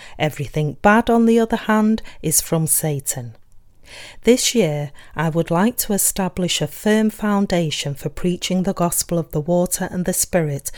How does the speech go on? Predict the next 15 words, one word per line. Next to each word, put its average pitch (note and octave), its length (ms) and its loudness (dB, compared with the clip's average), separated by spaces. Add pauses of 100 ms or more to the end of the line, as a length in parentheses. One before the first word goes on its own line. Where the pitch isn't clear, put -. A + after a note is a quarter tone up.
(180)
throughout D#3+ 440 0
the D#3 140 0
entire G#3 540 0
world, D3 520 0 (240)
so E3+ 220 2
that E3 200 -2
we E3 160 0
may D#3+ 200 0
continue A3 720 0
to - 160 -4
carry G3+ 400 0
out F#3+ 220 0
the F#3+ 80 -2
Lord's E3+ 480 -2
work. C#3+ 420 -2